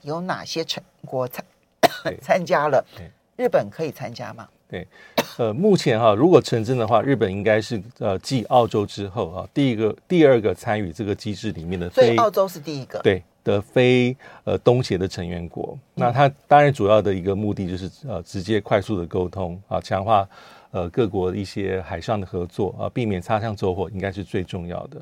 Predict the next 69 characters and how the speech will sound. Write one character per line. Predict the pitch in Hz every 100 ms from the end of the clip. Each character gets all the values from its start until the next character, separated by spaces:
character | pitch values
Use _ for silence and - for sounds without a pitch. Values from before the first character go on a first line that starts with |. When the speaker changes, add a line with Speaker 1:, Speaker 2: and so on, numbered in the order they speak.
| -
Speaker 2:
啊， | -
Speaker 1:
嗯。 | -
Speaker 2:
就 | 104
是 | - 104 92 - - -
如 | 135
果 |
有 | 123
事 | 98 120
情 | 101
有 | 85
一 |
些 | 87 101
直 | - 95
接 | 95
的 | 92
处 | 92 - 95
理 | 95
的 | 85
机 | 82 90
制。 | 82 - 92 - - - _ _
那 | 147 123
我 |
觉 | 107
得 | 127 -
背 | 185
后 | 151
还 | 131
是 | 120 135
展 | 98
现 | 87 110
出 | 98 104
日 | 113
本 | 90 90
的 |
一 | 87
个 | 90 82
比 | -
较 | 90 101
积 | - 104
极 | 98
的 | 85
态 | 80 92
度 | 80 87 -
啦， | -
Speaker 1:
嗯。 |
Speaker 2:
就 | 113
是 | 92
说 | 104 92
我 | 87
希 | 87 104
望 | 101
能 | 90
够 | 90 92
跟 | 98 95
东 | 90 98 101
协 | 95
的 | 82
成 | 82 90
员 | 85 82 -
有 |
更 | 87 117 95
加 | 90 95
的 | 90
一 |
些， | 85 - 90 90 _ - - -
一 |
些 | 98 107
连 | 85 82 92
结， | - -